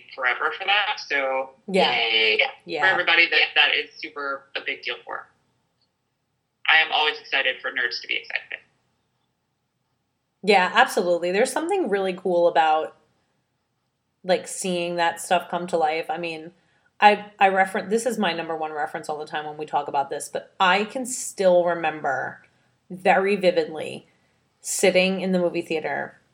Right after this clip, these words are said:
Speaker 2: and watching Fellowship of the Ring for the first time.
Speaker 1: Yeah.
Speaker 2: And, and just that feeling of, like, the book I read is literally coming to life in front of me exactly the way I pictured it.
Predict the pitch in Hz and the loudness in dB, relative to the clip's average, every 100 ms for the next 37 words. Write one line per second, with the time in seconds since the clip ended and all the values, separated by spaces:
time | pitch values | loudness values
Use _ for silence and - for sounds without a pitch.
0 | _ _ _ _ 190 180 165 151 156 - | _ _ _ _ 2 2 2 2 2 0
1 | 185 180 180 160 165 - 170 165 165 156 | 0 0 0 0 0 -2 0 0 -2 -4
2 | 151 165 190 190 202 202 - 214 202 214 | -6 -6 -4 -4 -2 -4 -2 0 0 0
3 | 233 226 - - - _ _ _ _ _ | -4 -8 -2 -2 -2 _ _ _ _ _
4 | _ 214 208 202 - _ 202 196 196 214 | _ 4 4 2 -8 _ 0 0 2 0
5 | 214 214 - - - 202 220 240 226 185 | 2 4 4 4 -2 0 0 2 0 4
6 | 180 170 170 - _ _ _ _ _ _ | 4 6 2 -2 _ _ _ _ _ _
7 | _ _ _ _ 190 185 190 185 220 214 | _ _ _ _ -4 0 -2 8 8 8
8 | 175 165 165 160 175 170 165 165 165 165 | 6 6 4 0 -2 0 2 2 -2 -2
9 | 165 160 156 156 151 156 156 156 156 151 | -4 -4 -4 -2 -2 -6 -4 -4 -4 -8
10 | - 175 160 151 - 170 160 - 180 165 | -6 -8 -8 -14 0 2 2 2 -2 2
11 | 165 160 151 151 - 156 - 170 165 - | 2 4 2 0 -4 -8 -4 -4 -4 -8
12 | 143 143 120 | -6 -6 -8